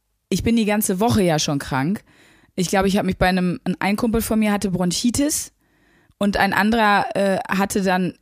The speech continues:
im späteren Verlauf, nachdem ich ihn getroffen habe, stellte sich raus, Mandelentzündung. Und ich hab die beide noch getroffen und einem hab ich sogar noch ins Lazarett Sachen gebracht.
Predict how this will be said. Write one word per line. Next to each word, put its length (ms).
im 120
späteren 460
Verlauf, 400
nachdem 260
ich 100
ihn 60
getroffen 300
habe, 80
stellte 240
sich 160
raus, 160
Mandelentzündung. 720
Und 80
ich 80
hab 100
die 100
beide 300
noch 240
getroffen 520
und 140
einem 240
hab 100
ich 100
sogar 260
noch 160
ins 160
Lazarett 540
Sachen 280
gebracht. 420